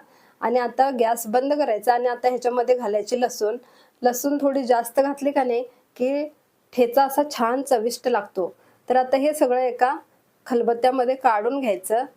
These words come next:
आणि आता त्याच तव्यामध्ये तेल पण आहे तव्याला,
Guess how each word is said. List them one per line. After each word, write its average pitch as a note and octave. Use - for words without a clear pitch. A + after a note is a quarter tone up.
आणि A3+
आता B3
त्याच C4+
तव्यामध्ये A#3
तेल A#3
पण C4
आहे A#3+
तव्याला, A3